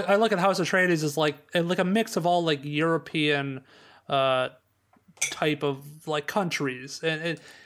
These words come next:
and the, the biggest problem, and I'm, I know I'm doing it, and I'm probably gonna do it more, is trying to relate this to something that we know, which is only natural for us.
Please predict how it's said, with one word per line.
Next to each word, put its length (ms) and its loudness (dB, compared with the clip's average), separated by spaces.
and 140 2
the, 60 4
the 180 0
biggest 480 2
problem, 320 4
and 40 2
I'm, 160 2
I 100 2
know 140 4
I'm 140 -2
doing 280 2
it, 160 2
and 80 2
I'm 120 -2
probably 280 0
gonna 140 -2
do 160 0
it 80 -4
more, 460 -2
is 200 0
trying 340 2
to 640 2
relate 600 0
this 340 0
to 160 -4
something 360 0
that 240 -2
we 160 -4
know, 300 2
which 280 -2
is 120 -4
only 240 -4
natural 460 0
for 300 0
us. 200 -2